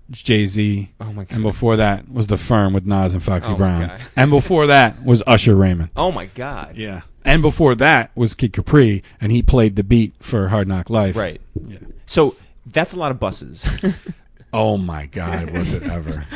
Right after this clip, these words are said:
Speaker 2: <laughs>
Speaker 1: Yeah.
Speaker 2: Who did you ride with?
Speaker 1: I rode with, on that tour, I rode with the sound and light crew, and <laughs> those guys hated me because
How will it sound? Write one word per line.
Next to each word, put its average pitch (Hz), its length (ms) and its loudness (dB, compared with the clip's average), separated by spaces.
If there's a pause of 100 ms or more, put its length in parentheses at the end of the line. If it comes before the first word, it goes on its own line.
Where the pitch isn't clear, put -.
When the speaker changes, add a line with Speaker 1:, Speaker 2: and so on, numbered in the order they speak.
Speaker 2:
<laughs> - 180 -16
Speaker 1:
Yeah. 95 320 -4 (640)
Speaker 2:
Who 185 460 0
did 135 200 -8
you 185 100 -6
ride 92 280 -2
with? 76 180 -12 (400)
Speaker 1:
I 135 200 -2
rode 196 400 4
with, 143 600 2
on 131 140 0
that 214 280 -4
tour, 233 520 0
I 139 180 -4
rode 143 420 2
with 127 340 -2
the 101 120 -6
sound 151 960 -4
and 110 180 -6
light 107 300 -4
crew, 82 540 -6 (480)
and 101 440 -4 (160)
<laughs> - 460 -8
those 139 160 -8
guys 131 220 -4
hated 123 240 -2
me 110 140 -2
because 107 440 0